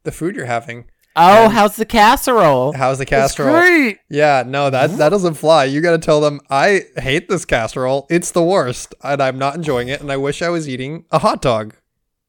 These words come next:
Speaker 2: Would you, as, as Theo,
Speaker 1: Mm-hmm.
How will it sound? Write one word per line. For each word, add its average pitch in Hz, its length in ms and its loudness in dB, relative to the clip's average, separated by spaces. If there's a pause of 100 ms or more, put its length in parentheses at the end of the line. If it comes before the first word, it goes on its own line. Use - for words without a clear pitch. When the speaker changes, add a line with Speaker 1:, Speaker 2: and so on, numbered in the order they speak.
(420)
Speaker 2:
Would 143 400 -2
you, 113 580 -2 (800)
as, 135 300 -2 (260)
as 127 260 -2
Theo, 82 460 -8 (240)
Speaker 1:
Mm-hmm. 113 300 -14